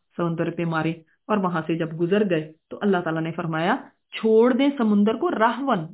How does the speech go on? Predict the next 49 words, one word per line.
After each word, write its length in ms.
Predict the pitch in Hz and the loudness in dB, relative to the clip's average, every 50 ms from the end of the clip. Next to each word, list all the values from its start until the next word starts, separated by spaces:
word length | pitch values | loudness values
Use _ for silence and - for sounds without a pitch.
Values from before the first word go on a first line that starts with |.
| - | -4
ये 80 | 196 214 | -4 -4
उस 240 | 220 233 233 - 208 | -4 -4 -8 -8 -8
वक्त 200 | 190 196 190 190 - | -6 -6 -6 -6 -4
की 80 | 202 185 | -6 -4
बात 280 | 160 160 160 156 156 | -2 -2 -4 -4 -6
है 60 | 156 170 | -8 -6
कि 120 | - 190 | -2 -2
मूसा 300 | 185 180 190 190 190 220 | 0 0 0 -2 -2 -2
अलैहिस्सलाम 520 | 220 208 202 196 208 202 202 202 202 208 208 - - - - _ _ _ | -2 0 -2 -2 -2 0 0 0 0 0 -2 -4 -8 -20 -20 _ _ _
क्या 180 | - 254 233 226 | -2 0 0 0
चाहते 320 | 226 226 220 226 254 247 | 0 -2 -4 -2 -2 -2
थे 120 | 247 269 | -2 -2
कि 80 | 254 262 | 0 2
मैं 120 | 240 240 | 2 4
आसा 280 | 226 220 214 226 220 226 | 4 4 2 2 2 2
दोबारा 340 | 214 226 208 208 208 214 226 | 4 4 4 4 6 6 4
मारूं 400 | 233 220 214 202 202 208 240 277 | 4 4 2 2 0 0 -2 0
ताकि 280 | - 226 208 214 247 | 0 0 -2 0 -2
वापस 420 | 240 196 180 175 180 - 294 277 - | -2 0 0 0 0 0 -4 -4 -4
समुंदर 340 | 254 220 214 202 202 214 214 | -4 -2 -2 -2 -2 -2 -2
हो 80 | 214 | -2
जाए 140 | 202 214 220 | -2 -2 -4
और 60 | 220 | -4
ये 100 | 220 233 | -4 -4
हम 140 | 208 208 208 | -4 -4 -2
तक 140 | 208 226 220 | -2 -2 -2
ना 180 | 226 214 247 294 | 0 0 0 0
पहुंच 320 | 269 240 220 208 185 190 | 0 0 -2 -4 -4 -4
सके। 260 | - 156 - - - - _ _ _ _ - | -8 -14 -14 -16 -18 -18 _ _ _ _ -6
अल्लाह 180 | 196 196 185 190 | -4 -4 -4 -4
ताला 180 | - 165 175 | -4 -6 -6
ने 80 | 175 180 | -6 -6
फरमाया, 280 | 180 180 175 175 185 | -6 -6 -4 -4 -4
"नहीं, 180 | 175 180 165 156 | -2 -4 -4 -6
छोड़ 240 | 156 - - - - | -8 -10 -10 -8 -8
दे", 80 | - | -8
क्योंकि 220 | - - 254 247 359 | -8 -8 -6 -4 -2
अल्लाह 240 | 285 247 262 330 349 | 0 0 0 -2 -2
ताला 180 | 359 311 311 | -2 -2 -2
की 100 | 254 294 | 0 -2
planning 500 | 240 - - - 208 208 214 254 311 339 339 - _ _ _ _ _ - - | -4 -4 -4 -2 0 0 2 0 0 -2 -4 -10 _ _ _ _ _ -6 -2
different 440 | 208 247 247 294 339 349 339 320 | -2 0 0 0 0 0 0 0
थी 120 | 277 240 220 | 0 0 0
ना। 80 | 226 | -2
अल्लाह 520 | - - - _ _ _ _ - - 247 240 | -4 -8 -12 _ _ _ _ -6 -2 -2 -2
ताला 200 | 254 254 247 247 | 0 0 -2 -2
को 100 | 240 254 | -2 -2
पता 260 | - 240 233 233 247 | -2 -2 -2 -2 -2
है। 160 | 233 214 - | -4 -4 -8